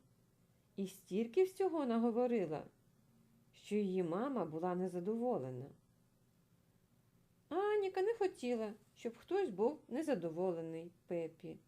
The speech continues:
яку вона дуже-дуже любила. «Як це мені краще не говорити з нею?» образилася Пеппі. «Затям собі,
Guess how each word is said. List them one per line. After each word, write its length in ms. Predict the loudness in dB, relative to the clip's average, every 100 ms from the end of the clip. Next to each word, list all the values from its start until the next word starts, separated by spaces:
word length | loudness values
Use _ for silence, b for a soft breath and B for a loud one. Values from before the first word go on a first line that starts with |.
| _ _ -8
яку 300 | -6 -4 -4
вона 280 | -2 -4 -6
дуже-дуже 920 | -4 -2 -2 -4 -4 -4 -4 -4 -6
любила. 600 | -6 -6 -4 -6 -6 -10 -16 -20 -20 -20 -20 -20 -20 _ _ -20 -20 -20 -20 -20 -20 -16 -14 -14 -16 _ _ _ 2
«Як 280 | 4 2
це 100 | 2
мені 260 | 4 4 2
краще 400 | 4 4 4 0
не 120 | 0
говорити 580 | 2 2 2 2 0 -2
з 60 | 0
нею?» 380 | -2 -2 -4 -6 b b b b _ _
образилася 760 | -8 -4 -2 -2 -4 -6 -6 -10
Пеппі. 420 | -10 -10 -10 -16 -20 _ _ _ _ _ _ _ -4
«Затям 680 | 2 2 2 0 0 0
собі, 480 | 0 0 0 -2 -8